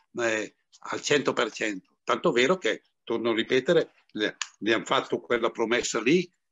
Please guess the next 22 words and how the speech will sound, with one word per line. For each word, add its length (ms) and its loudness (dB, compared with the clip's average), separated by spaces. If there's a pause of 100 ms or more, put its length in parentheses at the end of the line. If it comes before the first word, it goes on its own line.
(160)
li 180 2
volevano, 680 2 (260)
gli 140 -8
han 100 -4
dato 260 0
a 40 0
Rolando 640 -2 (120)
di 120 -8
fare 220 -4
un 120 -4
esperimento 600 -4
che 120 -10
lui 80 -4
si 140 -10
è 20 -16
rifiutato 480 -10
di 120 -10
fare, 460 -4 (500)
gli 100 -10
han 100 -6
dato 300 -2
le, 360 -4